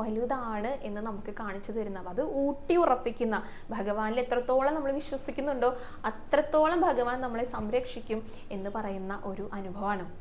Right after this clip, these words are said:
ഞാൻ പറഞ്ഞല്ലോ, നാലമ്പലത്തിനകത്ത് വെച്ചിട്ട് ഒരു അച്ഛനും അമ്മയും അവരെ കുടുംബത്തിലുണ്ടായിട്ടുള്ള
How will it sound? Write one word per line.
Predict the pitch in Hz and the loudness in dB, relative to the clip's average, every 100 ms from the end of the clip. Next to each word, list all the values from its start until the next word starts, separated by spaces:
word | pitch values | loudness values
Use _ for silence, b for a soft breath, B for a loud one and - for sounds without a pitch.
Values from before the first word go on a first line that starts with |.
| - - - - - | -10 -10 -10 -10 -4
ഞാൻ | 247 214 | -2 0
പറഞ്ഞല്ലോ, | 208 208 190 190 | 0 -2 -2 -4
നാലമ്പലത്തിനകത്ത് | 190 190 185 202 196 196 - 220 | -4 -4 -4 -4 -4 -4 -2 -2
വെച്ചിട്ട് | 220 208 240 403 B B B 202 | 0 -2 0 0 B B B -4
ഒരു | 220 185 | -2 -4
അച്ഛനും | - - 262 269 - 202 | -6 -2 -2 -2 -4 -6
അമ്മയും | 196 240 233 202 185 | -6 -4 -4 -4 -6
അവരെ | 185 196 - | -8 -6 -4
കുടുംബത്തിലുണ്ടായിട്ടുള്ള | 214 220 220 226 277 240 190 190 202 196 | -2 -2 -2 0 0 0 -2 -4 -6 -4